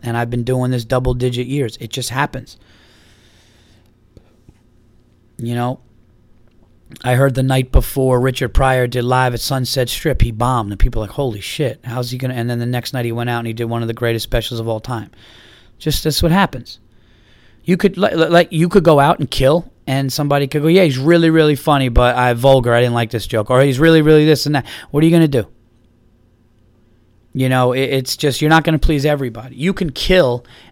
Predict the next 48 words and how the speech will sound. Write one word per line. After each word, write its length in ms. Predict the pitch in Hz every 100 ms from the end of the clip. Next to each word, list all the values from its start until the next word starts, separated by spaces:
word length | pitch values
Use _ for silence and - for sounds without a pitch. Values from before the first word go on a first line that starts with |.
| -
and 160 | 143
then 140 | 147 143
you'll 160 | 147
see 180 | 135 156
somebody 480 | 139 165 147 147 143
after 220 | 139 135
the 100 | 135
show, 460 | 123 151 139 123 110 - -
and 320 | - 123 123 117
her 140 | 127
husband 460 | 127 143 123 131 131
will 100 | 123
say, 320 | - 127 123
"Oh, 180 | 135 131
great 320 | 123 139 135
job," 320 | - 139 127
and 80 | 120
she'll 140 | -
go, 80 | 143
"Yeah, 240 | 147 151
but 140 | 139 139
I 80 | 147
didn't 160 | 143
like 160 | 139 131
how 80 | 139
you 120 | 131
did 140 | 127
this." 160 | 135 113
What 140 | 147
are 20 |
you 60 | 175
gonna 160 | 196 196
do? 180 | 135 101
You're 100 | 113
gonna, 220 | 127 135
it, 200 | 135 151
it's 200 | 156 156
just, 260 | 185 180 -
it's, 160 | 156 -
it's 200 | 160 -
what 160 | 160
it 100 | 143
is. 280 | 131 - - - - - - - _
There's 200 | - 151
no 540 | 139 170 170 170 165 165
rhyme 280 | 151 156 156
or 60 |
reason. 480 | 135 147 139 135 135